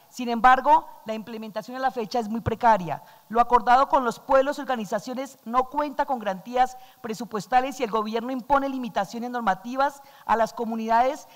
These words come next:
para la transformación y comercialización del uso legal de la coca y la marihuana,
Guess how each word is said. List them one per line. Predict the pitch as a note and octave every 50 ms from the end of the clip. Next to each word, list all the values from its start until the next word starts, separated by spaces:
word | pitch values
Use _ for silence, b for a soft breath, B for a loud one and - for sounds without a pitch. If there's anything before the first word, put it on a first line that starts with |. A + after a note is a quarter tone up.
| B B B
para | - A3+ A#3
la | A3 G#3+
transformación | A3 A3+ G#3 G3+ - A3+ G3 G3 G3+ F#3+ - - B3 B3 C4 C#4 C#4 -
y | - D4
comercialización | - - C4+ B3+ C4 C4 - - C#4 C4 C4 A#3 - C4+ B3+ - A#3 C4 B3+ B3 A#3+
del | A#3 G#3+ A3
uso | A3+ C4+ C#4+ - D4+ C#4+
legal | C4+ B3+ G3 G3+ G#3 F#3+
de | B3
la | B3 A3 G3
coca | - A#3 A3+ A3+ -
y | A#3+
la | A#3+ A3+
marihuana, | A3 G#3 F3 F3 F3 G#3 G#3 G3 F#3+ E3 - B